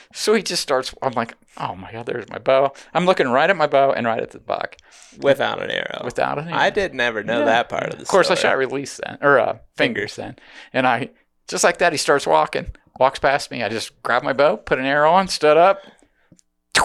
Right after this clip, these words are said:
Speaker 1: drilled him. Just perfect, like, right here, right out through the chest. I mean, the biggest hole I've ever put in a deer.
Speaker 2: Yeah.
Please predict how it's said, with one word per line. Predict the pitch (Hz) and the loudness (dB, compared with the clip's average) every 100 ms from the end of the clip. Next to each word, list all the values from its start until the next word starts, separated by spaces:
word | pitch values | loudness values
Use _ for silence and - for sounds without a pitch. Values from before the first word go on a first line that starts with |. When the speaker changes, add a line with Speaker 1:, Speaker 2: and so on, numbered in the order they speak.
| - - - | -2 -8 -4
Speaker 1:
drilled | 139 120 101 | 2 2 2
him. | 76 - | -4 -8
Just | - 147 110 - | 0 2 2 -6
perfect, | - 131 - 104 - | 0 0 0 -8 -4
like, | 110 85 - - _ | -2 -2 -8 -20 _
right | 131 147 113 | 0 2 2
here, | 127 113 110 | 2 2 2
right | 127 139 | 0 2
out | 113 | 0
through | - 113 | -4 -10
the | |
chest. | 98 101 98 90 | -8 -6 -6 -4
I | 117 | -6
mean, | 110 | -6
the | 104 | -6
biggest | 127 117 - | -6 -6 0
hole | 117 | 0
I've | 101 | 0
ever | 113 101 | -2 -4
put | 117 104 | -6 -6
in | 104 | -10
a | |
deer. | 110 117 110 | -10 -8 -2
Speaker 2:
Yeah. | 107 104 | 0 0